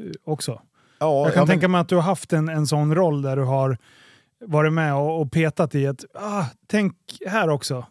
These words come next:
Speaker 2: Ja.
Speaker 1: Alltså, inte bara gjort dina grejer.
Speaker 2: Nej, nej, utan det, det blir ju liksom en... Om man ska, för oft-, oftast kommer man in för, för att digitalisera säljet. Det är där.
Speaker 1: Ja,
Speaker 2: Det är
Speaker 1: ja.
Speaker 2: liksom huvudgrejen. Och då måste man ju liksom titta på hur fungerar företag, hur säljer de, vad är det för produkter, hur, hur,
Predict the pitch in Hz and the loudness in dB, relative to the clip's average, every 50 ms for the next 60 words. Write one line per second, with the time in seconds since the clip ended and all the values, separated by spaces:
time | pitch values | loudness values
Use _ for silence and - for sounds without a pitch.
0 | _ - - 190 190 170 156 165 170 165 156 156 156 147 180 175 190 208 196 165 | _ -6 -6 -2 0 0 2 2 2 0 0 -2 2 2 4 4 4 4 2 2
1 | 151 143 127 - 143 135 135 135 135 135 139 131 117 - - 127 120 113 110 101 | 2 0 -2 -2 -2 -2 0 0 0 -2 -2 -4 -8 -12 -8 -4 -2 -2 -2 -2
2 | 82 62 104 98 98 107 104 107 113 110 107 113 117 107 101 120 113 110 107 110 | -4 -6 -8 -8 -4 -2 2 2 2 2 2 2 0 0 0 0 -2 -2 -2 -2
3 | 104 - - 104 104 95 - 113 107 - - 120 127 135 139 123 - 139 127 120 | -4 -6 -6 -6 -6 -6 -6 -8 -10 -8 -6 -4 -2 -2 -2 -2 0 0 0 0
4 | 110 104 - - - - 113 104 - - - 107 - 135 113 - 127 120 113 101 | 0 -2 -6 -10 -8 -8 -10 -12 -10 -8 -8 -6 -6 -8 -8 -8 -6 -6 -4 -4
5 | 98 95 85 - 95 85 - _ - 98 90 82 110 101 98 - 95 95 95 - | -4 -6 -6 -6 -8 -8 -8 _ -8 -8 -8 -6 -6 -6 -4 -4 -4 -6 -6 -8
6 | - 107 104 95 82 82 - - 117 95 85 - - _ - - _ _ - - | -6 -4 -4 -4 -6 -6 -4 -4 -4 -4 -4 -10 -16 _ -20 -20 _ _ -12 -6
7 | 110 104 98 85 85 - 127 143 123 - - 113 110 98 90 90 - 101 95 - | -4 -4 -2 -2 -2 -2 -2 -2 -4 -4 -6 -4 -4 -2 -2 -4 -4 -6 -8 -6
8 | - - 107 104 92 85 95 98 101 95 82 - - - - _ _ _ _ _ | -8 -6 -4 -4 -4 -4 -2 -2 -2 -2 -4 -8 -14 -18 -20 _ _ _ _ _
9 | _ - - 113 104 117 113 107 101 104 - 98 95 92 90 87 85 - 92 85 | _ -6 -4 0 0 0 0 0 -2 -4 -4 -4 -4 -2 -4 -4 -6 -10 -10 -10
10 | - 90 - - - 80 - - 85 82 87 - - - - 101 95 92 98 101 | -10 -12 -12 -10 -14 -12 -10 -10 -10 -10 -8 -10 -10 -8 -8 -6 -6 -4 -2 -2
11 | 95 90 - 87 87 85 87 73 82 - 104 95 90 - 107 101 101 95 85 87 | -4 -4 -6 -8 -10 -8 -10 -10 -8 -8 -8 -8 -6 -2 -4 -2 -2 -4 -8 -8
12 | 87 90 98 90 - 90 85 - 95 95 110 107 - - - 73 - - 107 98 | -6 -6 -6 -6 -8 -8 -6 -6 -6 -6 -6 -8 -10 -12 -12 -12 -10 -8 -8 -8
13 | 90 - 95 104 95 90 87 - | -8 -8 -6 -6 -6 -6 -6 -8